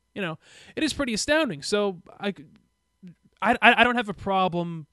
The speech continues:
throwing in him in there with Yano, and it, it, it's not my cup of tea. It's never going to be my cup of tea. I'm, I'm not gonna be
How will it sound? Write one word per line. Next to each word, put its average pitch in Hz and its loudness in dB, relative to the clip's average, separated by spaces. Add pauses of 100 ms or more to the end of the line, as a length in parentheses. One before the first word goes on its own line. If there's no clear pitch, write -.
(140)
throwing 170 -2
in 156 -10 (100)
him 170 -6
in 151 -8
there 147 -8
with - -12
Yano, 139 -6
and 127 -18 (320)
it, 214 -6
it, 233 4
it's 214 0
not 240 0
my 185 0
cup - -2
of 156 -14
tea. 233 -4
It's 151 -8
never 156 -4
going 147 -8
to 214 -6
be 175 -6
my 143 -8
cup - -8
of 139 -14
tea. 175 -10
I'm, 151 -12
I'm 156 -6
not 160 -6
gonna 170 -2
be 143 -8